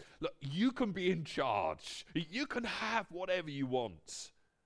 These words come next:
And so Jephthah finally agrees, and he returns home to be their ruler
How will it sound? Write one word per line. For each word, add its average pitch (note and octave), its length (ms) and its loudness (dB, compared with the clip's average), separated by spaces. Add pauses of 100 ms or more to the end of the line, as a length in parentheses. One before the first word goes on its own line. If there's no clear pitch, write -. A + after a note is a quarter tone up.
(760)
And A#2 80 -10
so A#2+ 120 -2
Jephthah A#2 420 0
finally G2 360 -6
agrees, D#2+ 360 -8
and - 60 -18
he F#2+ 60 -10
returns C3 380 -6
home F2+ 360 -4
to - 100 -14
be F#2 140 -10
their F2+ 160 -4
ruler A#2+ 480 -4